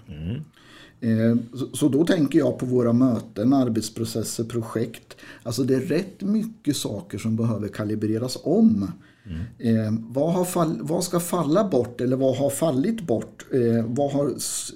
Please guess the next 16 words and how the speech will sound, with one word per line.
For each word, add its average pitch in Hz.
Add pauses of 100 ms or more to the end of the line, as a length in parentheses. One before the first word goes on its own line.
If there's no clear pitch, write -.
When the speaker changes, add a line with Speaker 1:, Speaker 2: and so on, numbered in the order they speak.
Speaker 2:
inte 147
uts-, - (100)
eh, 123 (160)
<laughs> -
slutförts? - (540)
Och 143
vad, 147
vad 139
har 139
t-, 139
helt 139
enkelt 135
bara 127
tappats -
mellan 139
stolarna, 135